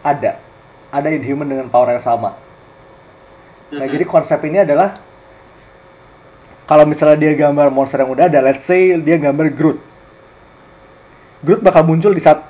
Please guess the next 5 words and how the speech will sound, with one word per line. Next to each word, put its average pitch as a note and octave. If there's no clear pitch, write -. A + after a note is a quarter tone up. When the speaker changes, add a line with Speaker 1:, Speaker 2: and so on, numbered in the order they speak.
Speaker 1:
di D#3
tempat -
itu D3+
juga. D3
Speaker 2:
Mhm. D#3+